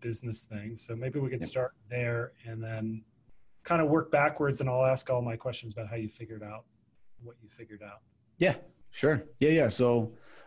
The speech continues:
Speaker 2: I am, uh, I guess first, well, it depends on what,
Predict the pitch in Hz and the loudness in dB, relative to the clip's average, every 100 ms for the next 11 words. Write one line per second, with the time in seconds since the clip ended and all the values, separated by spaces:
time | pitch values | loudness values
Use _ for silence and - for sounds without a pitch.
0 | - 120 127 143 135 127 123 127 127 - | -6 0 4 4 6 4 4 2 -2 -4
1 | 123 120 117 117 117 143 - - - - | 2 2 2 2 4 4 2 -4 -10 -12
2 | - 151 131 104 - - - - 123 120 | 0 6 6 6 0 -4 -14 -4 2 2
3 | 117 156 170 135 120 120 - | 2 4 6 6 4 2 0